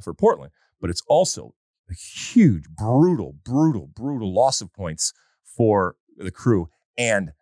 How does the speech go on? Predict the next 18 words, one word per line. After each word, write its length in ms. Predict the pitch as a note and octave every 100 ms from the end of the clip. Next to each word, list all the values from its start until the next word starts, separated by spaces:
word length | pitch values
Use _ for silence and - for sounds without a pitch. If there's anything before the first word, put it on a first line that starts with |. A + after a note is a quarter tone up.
| -
a 80 | E2
bad, 400 | D#2+ G2 F2 F2
bad 200 | F2+ F2
look 240 | F#2 D#2 -
again 420 | D#2+ E2+ D#2+ D2+
for 360 | - D#2 D#2 C#2+
Caleb 260 | - E2 D2+
Porter, 260 | - E2+
who 160 | D#2 F2
is 80 | D#2 -
already 380 | F#2+ F2+ E2
on 100 | D2+
the 60 | C#2
hot 240 | D2+ C#2
seat. 220 | - B1 C2
And 140 | D#2
I, 120 | E2+ G2
I, 100 | D#2+